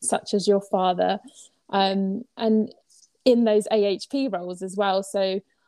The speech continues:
um, it's, it's great to see. And do you, kind of following on from that, do you feel that you want to also inspire, like, the next generation? Are you kind of passionate about that? Maybe getting into schools,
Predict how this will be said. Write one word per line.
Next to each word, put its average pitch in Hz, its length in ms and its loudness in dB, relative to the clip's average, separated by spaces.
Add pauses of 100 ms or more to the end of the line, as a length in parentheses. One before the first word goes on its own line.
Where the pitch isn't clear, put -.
um, 190 480 -8 (400)
it's, - 400 -4 (120)
it's - 260 -2
great 196 220 0
to - 60 -10
see. 208 160 4
And 208 140 4 (200)
do 254 120 0
you, 269 440 0 (640)
kind 240 160 -2
of 240 100 -2
following 233 320 2
on 220 120 0
from 202 140 -8
that, 185 180 -8
do 214 80 -4
you 214 180 0
feel 208 320 2
that 196 180 -2
you 214 160 2
want 202 260 -4
to 202 200 -4
also 208 380 0
inspire, 180 760 -4 (100)
like, 190 240 -8
the 190 80 -4
next - 280 -10
generation? 185 760 -4
Are - 20 -8
you 190 260 -2
kind 185 220 -4
of 185 140 -10
passionate - 400 -6
about 185 320 -4
that? 180 260 -6
Maybe 185 220 -6
getting 190 180 -4
into 185 240 -8
schools, 202 720 4